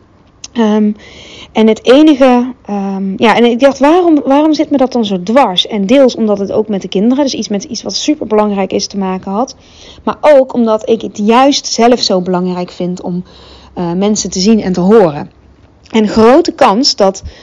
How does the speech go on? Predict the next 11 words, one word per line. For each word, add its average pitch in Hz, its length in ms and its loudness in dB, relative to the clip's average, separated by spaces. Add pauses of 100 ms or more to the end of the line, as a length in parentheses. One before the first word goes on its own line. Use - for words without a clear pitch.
(140)
als 220 160 -2
je 240 80 -2
deze 214 240 2
luistert, 226 580 2
dat 208 140 0
dit 262 140 0
voor - 140 -4
jou 208 240 2
ook 294 220 0
zo 180 300 -2
is. - 420 -6